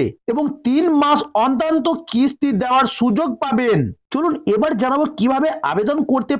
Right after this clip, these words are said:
পারবেন এই প্রকল্পে। তবে এই প্রকল্পে মহিলাদের আবেদন করতে হলে সমৃদ্ধি যোজনা তথা আবেদন করার জন্য আপনার ব্লক উন্নয়ন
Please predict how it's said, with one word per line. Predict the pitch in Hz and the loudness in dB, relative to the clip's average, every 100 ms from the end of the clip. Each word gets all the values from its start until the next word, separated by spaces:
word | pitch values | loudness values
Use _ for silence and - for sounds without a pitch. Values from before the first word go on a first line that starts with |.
| - | -4
পারবেন | 247 247 254 - _ | -2 -2 -2 -6 _
এই | 277 320 | 0 0
প্রকল্পে। | 330 262 - 247 208 202 143 - - | 2 0 0 0 0 0 0 -2 -2
তবে | 254 339 - | -2 -2 0
এই | 233 302 - | 0 0 0
প্রকল্পে | 233 226 277 294 330 214 | -2 0 -2 -2 0 0
মহিলাদের | 214 269 294 311 - 151 | 2 2 0 -2 -4 -4
আবেদন | 175 247 302 - | -2 -2 -2 -2
করতে | 262 240 294 | -2 -2 -2
হলে | 262 285 277 - | 0 0 0 -2
সমৃদ্ধি | 214 240 285 269 339 262 | -2 0 0 0 0 0
যোজনা | 247 220 285 277 285 - | 0 0 0 0 -2 -4
তথা | 240 240 285 277 - - | -6 0 2 2 0 -4
আবেদন | 160 247 330 330 - | -2 -2 -2 -2 -2
করার | 160 226 247 | -2 0 0
জন্য | 254 311 302 320 - - | 0 2 2 0 -2 -4
আপনার | 190 269 285 185 | -2 0 0 0
ব্লক | 160 226 302 - - | 2 2 0 -2 -2
উন্নয়ন | 262 262 269 277 277 | 0 2 2 2 2